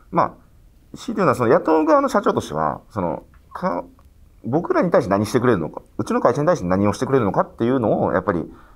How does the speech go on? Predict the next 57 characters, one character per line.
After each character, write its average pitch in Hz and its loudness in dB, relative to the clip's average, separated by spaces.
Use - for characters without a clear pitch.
正 107 0
直 90 -6
ベ 113 4
ー - 0
ス - -4
で 76 -4
思 87 0
っ - -10
て 85 -10
る 76 -6
ん 67 -10
で、 69 -6
変 175 2
わ 196 2
り 202 -2
た 113 4
い 76 -2
と - -8
か、 - -4
人 139 -4
生 120 0
変 147 2
え - -8
た 143 2
い - 0
ん 87 0
で 80 -4
す - -12
っ - -20
て - -20
言 90 0
わ 107 6
れ 95 0
て 67 -12
も、 71 -8
い - -6
や、 135 2
そ 175 2
れ 170 4
を 160 4
そ - -6
っ - -2
ち - -8
で 113 -2
勝 - -4
手 - -8
に - 4
や 104 2
っ - -4
と 107 0
い 98 -2
て 127 0
っ 127 -2
て - -10
い - -10
う - -10
か、 71 -8